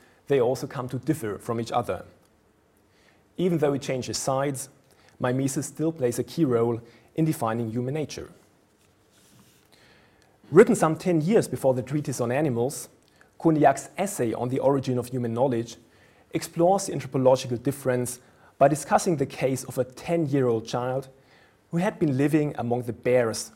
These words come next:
from his earliest childhood. I quote Condillac, "He didn't show any sign of reason, walked on his feet and on his hands, had no language, articulated sounds that did not resemble those of a man."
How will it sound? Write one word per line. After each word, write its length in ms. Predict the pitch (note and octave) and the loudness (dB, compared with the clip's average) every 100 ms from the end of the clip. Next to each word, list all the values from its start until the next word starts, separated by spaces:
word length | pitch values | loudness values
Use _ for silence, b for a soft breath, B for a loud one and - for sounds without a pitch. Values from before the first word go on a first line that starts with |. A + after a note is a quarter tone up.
| _ | _
from 160 | - C3+ | -6 -4
his 160 | C3+ | -4
earliest 420 | - A#2 A#2 A2+ - | -4 -4 -4 -6 -8
childhood. 480 | A2+ F#2+ - - - _ _ _ _ _ _ _ _ b b b b b _ _ _ _ _ _ _ _ _ _ | -10 -10 -14 -20 -20 _ _ _ _ _ _ _ _ b b b b b _ _ _ _ _ _ _ _ _ _
I 60 | B2+ | -4
quote 240 | C3+ B2+ | 0 0
Condillac, 560 | - B2 A#2 C3 - - - - - B B B - | 0 0 0 0 -4 -16 -20 -20 -20 B B B -2
"He 80 | D#3 | 0
didn't 220 | D#3 B3 | 2 2
show 180 | - F3+ | 2 2
any 220 | F3 F#3+ | 4 2
sign 220 | G3+ E3+ E3 | 2 0 0
of 140 | - | 0
reason, 440 | D3+ F#3 A#2+ E2 - _ _ _ | 0 0 -2 -8 -14 _ _ _
walked 340 | B2+ D3+ F#3 | 6 8 8
on 100 | - | 2
his 200 | C#3 - | -4 -6
feet 220 | - E3 F3 | -4 -2 -2
and 140 | B2 | -4
on 100 | A#2 | -4
his 160 | A2+ - | -6 -8
hands, 440 | B2+ B2 C3 - - B B | -8 -6 -8 -12 -16 B B
had 200 | - D3 | 2 4
no 100 | C#3 | 4
language, 600 | A#2+ A#2+ C3 C3 C3+ - - - b b - | 2 2 0 0 -2 -4 -16 -20 b b -4
articulated 640 | C3+ A3+ F#3 D3+ C3+ B2+ | -2 0 2 2 0 -2
sounds 400 | C#3 A#2+ B2+ - | -2 0 -2 0
that 120 | B2 | -2
did 100 | B2+ | 0
not 180 | D3+ D#3+ | -2 -2
resemble 340 | C3 C3+ B2+ | -2 -2 -2
those 340 | A#2 A#2+ A2+ - | -2 -2 -2 -6
of 120 | C#3 | -6
a 60 | |
man." 360 | C#3 C#3+ G2 | -4 -4 -6